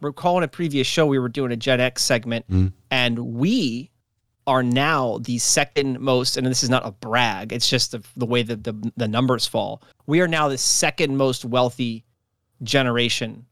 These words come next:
Speaker 1: on the planet.
Speaker 2: So
Speaker 1: You know,
Speaker 2: we
Speaker 1: the baby
Speaker 2: yeah.
Speaker 1: boom still have all the money, but we have the second most money.
Speaker 2: Yeah, our g-, our generation might have, uh, an extra three hundred bucks they're willing to part with.
Speaker 1: Yeah.
Speaker 2: Uh,
Speaker 1: Yeah, yeah.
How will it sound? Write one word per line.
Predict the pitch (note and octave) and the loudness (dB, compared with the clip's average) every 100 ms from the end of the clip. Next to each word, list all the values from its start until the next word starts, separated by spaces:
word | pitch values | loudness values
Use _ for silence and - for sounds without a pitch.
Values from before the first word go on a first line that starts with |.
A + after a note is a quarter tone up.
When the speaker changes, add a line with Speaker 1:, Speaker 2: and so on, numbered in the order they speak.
| _ _ _ _ _ | _ _ _ _ _
Speaker 1:
on | C3 | 0
the | A2+ | 0
planet. | - - A2 - - _ | -4 -6 -6 -8 -20 _
Speaker 2:
So | - | -4
Speaker 1:
You | C3+ | 0
know, | C3+ | 2
Speaker 2:
we | C3+ | 0
Speaker 1:
the | |
baby | F3 F#3 F3 | -2 -2 0
Speaker 2:
yeah. | |
Speaker 1:
boom | C#3 C3+ _ _ _ - | 0 -2 _ _ _ -6
still | - - D#3+ | -2 2 2
have | C#3+ | 4
all | C#3 E3+ | 4 4
the | C3 | 2
money, | A#2+ A#2 A2+ | -2 -2 -2
but | A#2 | -2
we | B2+ E3+ | 0 2
have | D3+ A#2+ | 2 0
the | |
second | B2+ - C3+ - G#2 | -2 0 0 -2 -10
most | F#2+ - - | -8 -10 -10
money. | - _ _ _ _ - | -16 _ _ _ _ -2
Speaker 2:
Yeah, | G2 F2 | 0 0
our | B2+ C3 | 0 0
g-, | G#2 F2+ G#2+ | -2 -4 -2
our | A2+ | 0
generation | A2+ A2+ G2+ F#2 F2 F#2 E2+ | 2 2 2 2 0 0 2
might | F2 D2 | 2 0
have, | D#2+ E2 D2+ C#2 - _ _ _ _ _ _ | 0 2 0 -2 -14 _ _ _ _ _ _
uh, | D#2+ D#2 C#2+ | -2 0 2
an | |
extra | F#2 E2+ E2 | 2 2 -4
three | - D#2+ | -2 0
hundred | D#2 | 0
bucks | D2 D#2 - | 0 -2 0
they're | |
willing | D#2 D#2+ | 0 0
to | C2+ | 0
part | - E2+ D2 | 0 2 2
with. | D2+ - _ _ | -4 -6 _ _
Speaker 1:
Yeah. | E3+ C3+ - _ _ | 2 2 -2 _ _
Speaker 2:
Uh, | - D#2+ D2 | -2 -2 0
Speaker 1:
Yeah, | D#3+ | 0
yeah. | C#3+ A#2+ | 0 -2